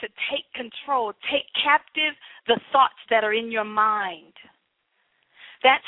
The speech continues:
how you begin your process of defeating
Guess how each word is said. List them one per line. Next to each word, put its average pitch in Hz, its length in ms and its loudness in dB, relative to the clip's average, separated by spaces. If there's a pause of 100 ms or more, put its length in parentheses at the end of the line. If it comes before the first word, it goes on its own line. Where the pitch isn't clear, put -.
how 277 240 2
you 247 180 -10
begin 220 540 -10 (960)
your 220 160 0 (140)
process 233 500 0 (260)
of 202 100 0
defeating 277 760 2